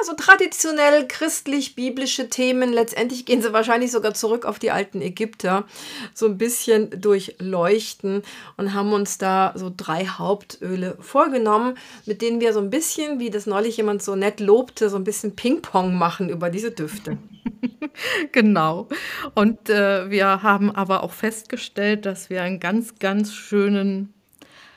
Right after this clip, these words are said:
Speaker 2: ja, Seminar- und, äh, Meetingabschluss gestern beide unabhängig voneinander hatten und, ähm, haben überlegt, äh, wie kann das so sein, dass es gestern gerade so an dem Tag so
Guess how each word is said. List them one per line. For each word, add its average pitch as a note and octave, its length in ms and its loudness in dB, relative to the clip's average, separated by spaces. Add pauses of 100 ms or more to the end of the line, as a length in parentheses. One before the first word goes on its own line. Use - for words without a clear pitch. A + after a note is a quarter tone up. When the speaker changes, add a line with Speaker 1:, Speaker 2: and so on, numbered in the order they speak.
(280)
Speaker 2:
ja, G3+ 400 4
Seminar- G3 1000 4
und, F#3+ 600 -2
äh, E3+ 540 -2
Meetingabschluss G3+ 1200 2
gestern F3 400 0
beide G#3+ 340 4
unabhängig G3+ 680 0
voneinander E3+ 720 0
hatten F#3 460 2 (640)
und, G3 500 2
ähm, F#3 560 -2 (400)
haben G3+ 320 6
überlegt, G3 720 2
äh, G3 380 0
wie G#3 100 2
kann G#3+ 240 4
das G#3+ 200 2
so G3 120 2
sein, G3 460 0
dass B3+ 220 -2
es A3+ 160 -4
gestern A#3 420 -2
gerade G#3 360 2
so G#3+ 140 -2
an F#3+ 160 0
dem G#3 200 0
Tag F#3+ 320 -4
so F3+ 380 -4